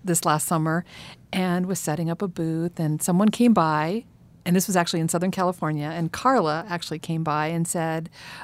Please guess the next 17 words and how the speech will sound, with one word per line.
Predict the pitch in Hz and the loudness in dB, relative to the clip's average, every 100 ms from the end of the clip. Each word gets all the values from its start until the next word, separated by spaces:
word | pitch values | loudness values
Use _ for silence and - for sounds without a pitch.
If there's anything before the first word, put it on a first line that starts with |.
| - | 0
"Oh, | 269 269 | 4 6
I | 247 | 8
love | 240 233 247 | 6 6 6
your | 247 247 | 6 4
podcast," | - 226 226 214 180 - | 4 4 4 4 2 2
which | 254 - | 0 -2
I | 269 302 | 0 0
love | 226 175 170 | 0 0 0
to | 185 | -2
hear | 180 175 | 0 2
that | 165 185 | 2 0
when | 185 | 0
I'm | 170 170 | 0 2
out | 165 - | 0 0
doing | 196 185 | 0 0
a | 185 | 0
convention. | - 175 156 175 208 196 | 0 2 2 2 0 -2